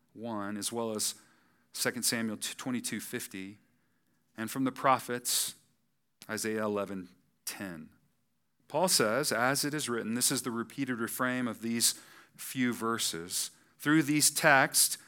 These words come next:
which in a sense summarize Hebrew scriptures, Paul is making the same point. God is weaving together Jew and Gentile through Jesus the Messiah." And this is the good news of the gospel. Don't miss this.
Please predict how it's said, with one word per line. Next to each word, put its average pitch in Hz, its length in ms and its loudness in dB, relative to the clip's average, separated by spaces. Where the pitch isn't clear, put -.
which 135 200 0
in 143 140 0
a 135 80 4
sense 156 640 4
summarize 135 880 6
Hebrew 135 340 0
scriptures, 113 760 0
Paul 147 260 6
is 143 140 2
making 147 300 2
the 131 60 2
same 147 320 4
point. 139 360 0
God 135 280 8
is 131 160 2
weaving 151 400 2
together 127 440 2
Jew 135 380 2
and 160 160 0
Gentile 117 680 2
through 110 240 -8
Jesus 107 480 -4
the 107 140 -6
Messiah." 85 560 -4
And 98 140 -10
this 107 180 0
is 117 140 -4
the 117 100 -10
good 110 240 -6
news 104 360 -6
of 92 240 -14
the 95 60 -10
gospel. 95 440 -8
Don't 135 240 -8
miss 143 240 0
this. - 340 -6